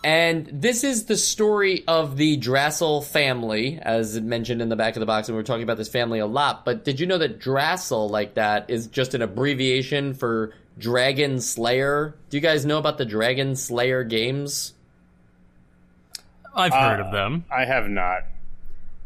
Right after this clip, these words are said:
Speaker 1: Well
Speaker 3: It's a, it's a really lazy way to, um,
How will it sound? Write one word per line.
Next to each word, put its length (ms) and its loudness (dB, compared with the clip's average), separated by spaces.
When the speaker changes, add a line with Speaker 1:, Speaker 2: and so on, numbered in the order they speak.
Speaker 1:
Well 220 4
Speaker 3:
It's 120 -2
a, 40 -4
it's 120 -2
a 60 0
really 320 4
lazy 800 2
way 400 0
to, 320 -2
um, 320 -6